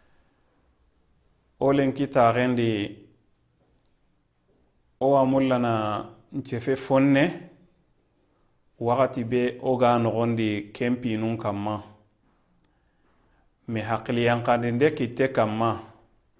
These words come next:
Wona mé hakhilé gnankandi, wakhatissou dina ké a khibarundi.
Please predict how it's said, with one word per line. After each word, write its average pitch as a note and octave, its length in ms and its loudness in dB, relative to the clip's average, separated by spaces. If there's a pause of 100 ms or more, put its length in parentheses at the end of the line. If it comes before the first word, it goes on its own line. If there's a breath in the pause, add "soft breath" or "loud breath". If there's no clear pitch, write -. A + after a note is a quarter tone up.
(720 soft breath)
Wona C3+ 220 -2
mé B2 160 0
hakhilé A#2 380 -2
gnankandi, A2 520 -2
wakhatissou A#2 800 -4 (100)
dina A#2+ 480 -2
ké A2+ 200 -4
a A#2+ 140 0
khibarundi. G#2 600 -4